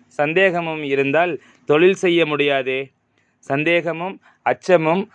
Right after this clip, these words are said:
மனித வாழ்க்கைக்கு பெருந்தடைகள். எல்லா பொறுப்பையும் ஹக்கிடம் வைத்து விடுங்கள். எல்லாம் சரியாகிவிடும்.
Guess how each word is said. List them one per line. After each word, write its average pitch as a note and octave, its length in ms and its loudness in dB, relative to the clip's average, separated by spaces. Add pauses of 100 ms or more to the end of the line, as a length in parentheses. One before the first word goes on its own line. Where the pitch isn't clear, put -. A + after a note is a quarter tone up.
(140)
மனித E3+ 420 0
வாழ்க்கைக்கு D#3+ 800 0 (220)
பெருந்தடைகள். C3 920 0 (340)
எல்லா D3+ 420 2
பொறுப்பையும் D3+ 760 0 (320)
ஹக்கிடம் D3+ 520 0
வைத்து C#3 320 0
விடுங்கள். A2+ 460 -2 (300)
எல்லாம் D3 520 0 (280)
சரியாகிவிடும். C#3 840 0